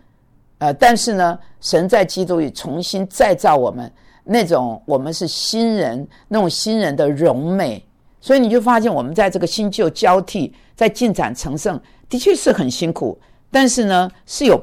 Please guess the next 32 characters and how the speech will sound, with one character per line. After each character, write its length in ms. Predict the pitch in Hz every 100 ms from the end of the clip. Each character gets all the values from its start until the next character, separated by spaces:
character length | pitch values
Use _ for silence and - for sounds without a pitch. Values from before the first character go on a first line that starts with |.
| -
盼 240 | - 240
望 220 | 220 156
的。 200 | 135 113 - - _ _
所 200 | - 302
以 80 |
潘 240 | 247 247 262
霍 160 | 254
华 120 | 180 156
才 200 | - 151
讲 260 | 160 85
啊， 180 | 113 127 - _ - -
你 120 | 302
想 200 | 226 170
要 160 | 220
有 100 | 170
自 240 | 139 - 226
由 160 | 156
吗？ 180 | 139 139
这 140 | 151 -
个 80 |
秘 240 | 269 277 190
诀 260 | - 120
啊， 240 | 127 127 98 -
只 180 | - 202
有 80 | 202
一 100 | - 151
个， 260 | 180 110 - _
就 160 | - 190
是 260 | 185 139 - _ _ _ _ _ -
self-control， 880 | - 214 185 - 147 - 220 175 92 -
靠 260 | - 240
着 280 | 175 165 117